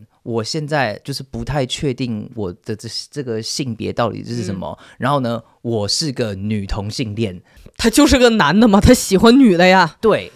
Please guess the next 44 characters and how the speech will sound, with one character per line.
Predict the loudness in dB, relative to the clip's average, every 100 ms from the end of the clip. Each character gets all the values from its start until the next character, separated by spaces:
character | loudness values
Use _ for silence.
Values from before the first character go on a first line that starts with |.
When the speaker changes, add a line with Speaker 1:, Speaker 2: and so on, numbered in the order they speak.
| -14
Speaker 1:
然 | -6
后 | -4 -4 -6 _
她 | -4 -2 -2 -4 -8 -10
就 | -8
是 | -8
已 | -10 -10
经 | -8 -4 -4
变 | 0 0
成 | 0 -4 -6 -8
这 | -6 -4
个 | -4
样 | -6 -6 -8
子 | -14
的。 | -18 -14
然 | -10
后 | -10 -10
她 | -12 -10
妈 | -8
妈 | -8 -8
说 | -8 -8 -8
什 | -10
么？ | -14
她 | -12
妈 | -8
妈 | -8 -8
是 | -8
在 | -8
节 | -10 -10 -12
目 | -10
上 | -8 -6
面 | -6
说 | -6 -8 -10 _ _ _ _ _ _
：“如 | -8 -4 -4
果 | -2 -4
说 | -2 -2
她 | 0 0 0
现 | 0 0
在 | 0 0
要 | -2
变 | -2 -2
回 | -2 -10
去 | -14 -16
的 | -16 -14
话， | -14 -14